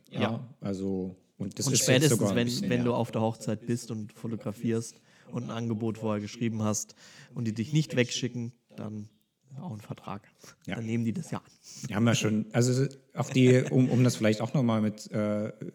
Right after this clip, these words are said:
Speaker 2: zu erklären, die, ähm, Terminreservierungsgebühr, äh, beziehungsweise Anzahlung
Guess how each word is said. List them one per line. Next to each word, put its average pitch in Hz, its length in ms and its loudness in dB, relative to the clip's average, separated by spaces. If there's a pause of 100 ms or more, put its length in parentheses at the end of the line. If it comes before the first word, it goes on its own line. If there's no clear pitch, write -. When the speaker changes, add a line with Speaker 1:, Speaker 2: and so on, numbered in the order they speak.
(160)
Speaker 2:
zu - 160 -6
erklären, 113 560 2
die, 107 320 4 (840)
ähm, 98 520 -4 (320)
Terminreservierungsgebühr, 123 1600 4
äh, 104 40 2
beziehungsweise 104 540 -2
Anzahlung 110 800 2